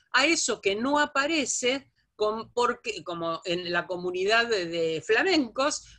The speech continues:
no aparece porque, eh, históricamente los varones venían equipados con una mujer que cuidaba niños. Ellos nunca se tenían que ocupar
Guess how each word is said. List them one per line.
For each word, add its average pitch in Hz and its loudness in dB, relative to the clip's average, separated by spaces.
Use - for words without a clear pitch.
no 339 6
aparece 349 2
porque, 302 0
eh, 208 4
históricamente 269 2
los 208 2
varones 320 2
venían 226 -2
equipados 269 0
con 202 -4
una 214 -2
mujer 196 0
que 262 -2
cuidaba 196 0
niños. 214 -2
Ellos 254 -2
nunca 277 2
se 165 -4
tenían 170 -6
que 175 -6
ocupar 180 0